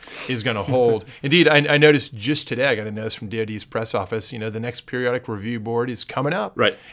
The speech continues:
Speaker 1: And, uh, they're taking media invitations. So, uh,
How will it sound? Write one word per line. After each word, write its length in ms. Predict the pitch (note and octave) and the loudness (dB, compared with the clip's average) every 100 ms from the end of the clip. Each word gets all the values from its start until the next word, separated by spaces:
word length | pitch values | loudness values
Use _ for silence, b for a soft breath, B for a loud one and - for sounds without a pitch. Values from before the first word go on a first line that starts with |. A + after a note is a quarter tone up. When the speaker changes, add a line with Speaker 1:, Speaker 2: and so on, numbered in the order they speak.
| - | -4
Speaker 1:
And, 280 | C3 B2+ B2 | 0 2 2
uh, 140 | A#2+ | 2
they're 120 | A#2+ B2 | 2 0
taking 360 | A#2+ A#2 D3 | 0 0 -2
media 220 | A#2 C#3 | 0 0
invitations. 720 | C#3 B2+ D3 E3 - F2+ E2+ - b b - | -2 -2 -2 -2 -6 -10 -14 -20 b b -16
So, 340 | - C3 A#2 | -4 2 2
uh, 300 | A2 A#2 G#2 | 2 0 -4